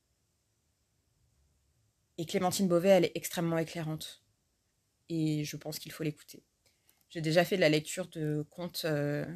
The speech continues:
classiques à des, à des quatrièmes, je, non, à des sixièmes, à des collégiens en accueil, euh, à la médiathèque. Et en fait, euh, quand on,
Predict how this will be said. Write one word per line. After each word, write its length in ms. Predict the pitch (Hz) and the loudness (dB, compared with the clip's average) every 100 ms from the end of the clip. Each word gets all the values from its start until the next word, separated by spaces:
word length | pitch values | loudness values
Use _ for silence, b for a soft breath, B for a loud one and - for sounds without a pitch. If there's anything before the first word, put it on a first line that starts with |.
| - | -14
classiques 500 | - 170 160 - - | -8 -6 -4 -6 -4
à 80 | 165 | -4
des, 600 | 143 139 139 139 135 131 - - _ _ _ _ _ _ _ _ | 0 0 0 0 -2 -4 -10 -20 _ _ _ _ _ _ _ _
à 60 | 165 | -6
des 560 | 156 151 151 147 147 147 | 0 2 4 2 0 -2
quatrièmes, 420 | 254 - 220 233 | -6 -2 0 0
je, 100 | 220 - | -2 -2
non, 100 | 190 | 2
à 80 | 185 | 2
des 80 | 196 | 2
sixièmes, 480 | - 226 214 214 214 _ _ _ | 0 2 2 2 -4 _ _ _
à 60 | 185 | -6
des 80 | 190 | -2
collégiens 400 | 226 214 202 208 | 4 4 4 2
en 80 | 185 | 0
accueil, 360 | 165 196 190 | 0 -2 0
euh, 300 | 175 165 160 | 0 2 2
à 100 | - | 4
la 120 | 175 | 4
médiathèque. 500 | 170 170 165 226 240 - _ _ _ _ _ _ _ _ _ _ _ _ _ _ _ - | 2 2 2 0 -10 -18 _ _ _ _ _ _ _ _ _ _ _ _ _ _ _ -4
Et 80 | 190 | -2
en 80 | 185 | 4
fait, 260 | 226 226 | 4 4
euh, 400 | 202 180 175 170 | 2 4 4 4
quand 240 | 165 170 | 0 -6
on, 80 | 175 | -8